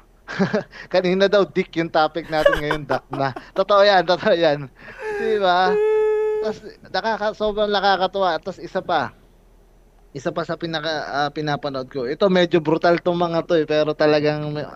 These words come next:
para sa akin, abnormal sila. Sina, ano, sina Burger ka sa akin. Sina, ano ang pangalan nun? <laughs>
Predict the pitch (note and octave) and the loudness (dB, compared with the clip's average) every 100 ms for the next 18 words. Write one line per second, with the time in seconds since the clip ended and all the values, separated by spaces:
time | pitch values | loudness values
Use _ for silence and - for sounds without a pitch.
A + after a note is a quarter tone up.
0 | - _ - D3+ D#3+ F3 C#3+ D#3 C#3+ C3+ | -20 _ -2 0 2 2 0 -2 -6 -8
1 | G#2 C3+ C#3 C#3 C3+ C#3 C3 B2+ C3+ G#2+ | -6 -6 -2 0 0 -2 -2 -2 -4 -6
2 | A2 F#3 G3 G3+ G3 F#3 G3 - F#3 E3+ | -6 -4 0 2 2 4 2 0 -2 0
3 | D3+ D#3+ D#3+ D#3+ E3 D#3+ D#3 C#3 B2 A#2+ | 4 4 4 2 2 0 0 0 -2 -8
4 | C#3 D3 _ _ _ _ _ _ _ - | -12 -16 _ _ _ _ _ _ _ -10
5 | D3+ D3+ D3+ D3+ D3+ D3 C#3+ C#3+ C#3+ C3 | -8 -4 -4 -4 -4 -2 -2 -2 -2 0
6 | B2 B2 B2 C3 B2+ B2 A#2+ B2 B2+ D3 | 0 -2 0 0 4 4 4 4 2 0
7 | G3 - _ _ _ - - | -4 -12 _ _ _ -4 -4